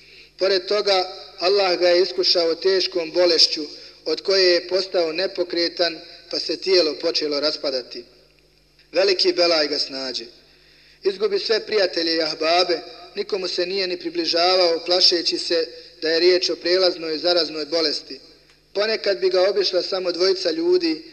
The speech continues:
a i tada bi sa njim razgovarali sa velike udaljenosti. Nije imao nikoga da se o njemu pobrine, osim žene mu poslušne, neka je Allahov selam na nju. Žena ga je hranila, pojila, prala i svog imetka izdržavala.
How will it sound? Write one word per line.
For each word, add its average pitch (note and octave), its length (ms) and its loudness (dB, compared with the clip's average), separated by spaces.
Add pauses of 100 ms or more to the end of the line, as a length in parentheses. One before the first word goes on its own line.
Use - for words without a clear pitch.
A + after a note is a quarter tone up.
(220)
a D3+ 100 -4
i G3+ 140 0
tada F3+ 260 0
bi F3 120 -2
sa F#3 200 -2
njim F3+ 180 -6
razgovarali E3 720 0
sa D#3 180 -4
velike E3 420 2
udaljenosti. D3 760 -4 (480)
Nije F3+ 240 2
imao F#3+ 300 0
nikoga F3+ 480 0
da E3+ 100 2
se E3 180 -2
o F3+ 100 -2
njemu F3 260 -6
pobrine, E3+ 600 0 (140)
osim F3 320 -6
žene F3 360 -2
mu D3 200 -8
poslušne, D#3 680 -4 (360)
neka E3 220 -2
je E3 60 2
Allahov D#3+ 520 0
selam D3+ 440 -2
na C#3 120 -8
nju. C3+ 140 -12 (720)
Žena F#3 280 2
ga F3 100 2
je E3 120 2
hranila, E3 600 0 (140)
pojila, D#3+ 480 0 (380)
prala F3+ 420 2
i E3 140 -2
svog F3+ 360 0
imetka E3 460 -2
izdržavala. D3 840 -2